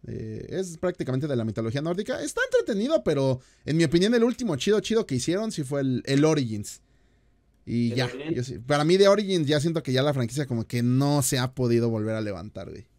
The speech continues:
Speaker 2: Sí, como que ya no. Y es que te lo juro que net-, neta la franquicia me gustaba mucho, me gustaba mucho la historia.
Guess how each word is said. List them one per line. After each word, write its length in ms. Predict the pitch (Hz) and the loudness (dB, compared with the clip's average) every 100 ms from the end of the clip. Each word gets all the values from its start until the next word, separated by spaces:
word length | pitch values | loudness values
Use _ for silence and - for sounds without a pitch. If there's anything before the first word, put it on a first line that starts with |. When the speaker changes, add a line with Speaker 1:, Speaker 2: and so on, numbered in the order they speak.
| _ | _
Speaker 2:
Sí, 280 | - 156 156 | 2 4 4
como 200 | 147 147 | 4 2
que 100 | 156 | 6
ya 140 | 139 156 | 6 8
no. 320 | 156 151 - | 6 4 4
Y 120 | 151 175 | 8 8
es 80 | |
que 100 | 180 | 8
te 100 | 190 | 4
lo 120 | 160 147 | 4 6
juro 180 | 170 165 | 4 6
que 120 | 143 | 2
net-, 220 | 135 131 | 2 0
neta 240 | 135 131 156 | 0 4 4
la 80 | |
franquicia 340 | 139 117 - 147 | 4 0 -2 -4
me 60 | 120 | -4
gustaba 340 | - 120 123 | 0 0 2
mucho, 340 | 135 139 135 | 0 2 2
me 120 | 123 113 | 4 2
gustaba 260 | 110 147 | 2 2
mucho 200 | 156 160 | 2 4
la 80 | 139 | 2
historia. 520 | - 123 131 147 - | 4 6 6 4 -2